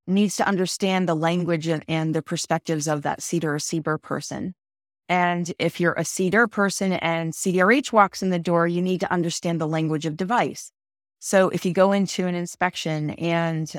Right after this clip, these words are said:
everybody in that front room, including the people that are the runners and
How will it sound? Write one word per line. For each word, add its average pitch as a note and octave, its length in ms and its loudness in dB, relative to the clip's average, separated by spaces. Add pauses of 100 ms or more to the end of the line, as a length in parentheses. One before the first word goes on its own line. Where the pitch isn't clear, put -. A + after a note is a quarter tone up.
(100)
everybody G3 540 4
in E3 100 -2
that D#3+ 200 -4
front E3+ 200 -4
room, D#3+ 320 -4
including F#3+ 520 -2
the - 80 -2
people E3+ 420 -2
that E3 160 -4
are F3 100 2
the F3 160 0
runners E3+ 600 2
and D#3 340 -2